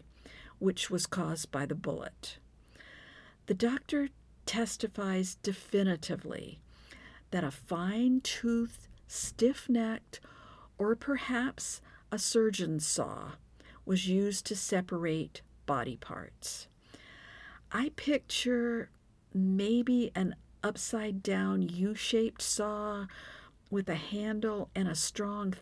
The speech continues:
thin blade with fine teeth inserted at the bottom. He also noted that it appeared the murderer first tried to cut the left leg off with a large knife before switching to a saw.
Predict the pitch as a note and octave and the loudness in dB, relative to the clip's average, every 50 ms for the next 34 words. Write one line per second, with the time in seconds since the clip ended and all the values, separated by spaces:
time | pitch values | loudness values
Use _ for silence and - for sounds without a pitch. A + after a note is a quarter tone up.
0 | - - - A#3 A#3 B3 B3+ B3+ A#3+ A#3+ A3+ G3 F#3 F3+ F3 F3+ F3+ F3+ E3+ - | -10 -2 2 6 8 8 10 8 8 8 6 4 4 2 2 2 2 0 0 -2
1 | - - - - - F#3 - - - - - - - - F3 E3+ - - - - | -2 -4 -6 -8 -8 -10 -12 -14 -18 -20 -20 -14 -6 -2 -2 -2 -2 -4 -10 -10
2 | - G3+ F3+ F3+ G3 G3+ G#3+ A3 G3+ F#3+ F#3 - - - D#3 - - - - - | -6 -2 0 0 0 2 2 2 2 2 2 0 -4 -6 -8 -8 -8 -10 -14 -16
3 | - - - - - - - - - - - - - F#3+ F#3 E3+ - - G3 E3+ | -20 -20 -20 -20 -20 -20 -20 -20 -20 -20 -12 -2 0 2 2 2 2 2 2 2
4 | E3 E3 E3 D#3+ - - - - - - - - B2 - - - - D#3 D#3 - | 2 2 0 -2 -2 -4 -6 -6 -4 -4 -4 -4 -4 -6 -8 -10 -12 -14 -14 -16
5 | - _ _ - - - - - - - - - - - - A#3+ A#3 A#3+ C4+ C#4+ | -20 _ _ -20 -20 -20 -20 -20 -20 -20 -20 -20 -14 0 2 4 4 4 4 2
6 | - - E4+ D#4+ D4 B3+ A3 A3 G#3+ A3 G#3+ G#3 - - - G3 F#3+ F#3+ F3+ E3+ | 2 2 4 6 6 6 6 8 8 6 6 4 2 0 0 0 2 2 0 0
7 | D#3+ - - - - A#3+ B3 B3 C4 B3 A3+ A3+ G3+ G3 G3+ G3 F#3+ F#3+ F3+ E3+ | -2 -4 -6 -2 0 2 4 4 4 4 4 4 4 4 4 4 2 2 2 0
8 | E3 - - - C4+ E4+ F4 - - - C#4 C4 B3 G#3+ G3 G3+ - - G#3+ A3 | -2 -4 -2 -2 -2 0 -2 -4 -4 -2 -2 0 0 0 0 -2 -4 -4 -6 -4
9 | - - F3+ F3 E3+ F3+ G3 G3+ - - G#3+ G#3 G3+ F#3+ F#3 - - E3+ E3+ E3 | -4 -2 -2 0 0 0 -2 -2 -4 -6 -4 -2 -2 -2 -4 -4 -4 -4 -4 -2
10 | E3 F3+ F#3 F3+ - - - - - - - - G3 F#3+ F#3 E3+ F3 F3 E3 E3+ | -2 -4 -6 -6 -10 -16 -18 -20 -20 -20 -8 -6 -4 -4 -2 -2 -2 -2 -2 0
11 | F3 F#3 F#3 F#3 - - E3+ D3 C#3 - - - - - - - - - - - | 2 0 0 0 0 -2 0 0 0 -2 -4 -6 -8 -12 -16 -20 -20 -20 -20 -20
12 | - - F#3 F3+ - - F3 E3+ E3+ - - - F3+ F3+ - - F#3 F3+ F3+ F#3 | -8 -4 -4 -4 -2 0 0 0 0 -2 -2 -2 -2 0 0 2 2 2 2 2
13 | - - F3 E3 D#3+ D#3 - - - - - - - | 0 0 -2 -2 -2 -2 -4 -4 -4 -6 -8 -10 -14